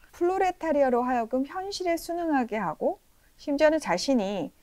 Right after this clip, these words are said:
억압당하고 있다는 사실조차 깨닫지 못하게 하는 그런 기득권을 유지시켜주기 위한 아주 악한 기제라고 생각을 합니다. 자족하라, 겸손하라,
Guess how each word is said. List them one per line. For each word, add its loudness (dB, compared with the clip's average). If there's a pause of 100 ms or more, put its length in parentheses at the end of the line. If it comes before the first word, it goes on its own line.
(200)
억압당하고 4
있다는 2
사실조차 -2
깨닫지 0
못하게 -2
하는 -4 (320)
그런 -8
기득권을 2
유지시켜주기 -4
위한 -2
아주 -4
악한 -2
기제라고 -4
생각을 -8
합니다. -12 (560)
자족하라, 2 (240)
겸손하라, 0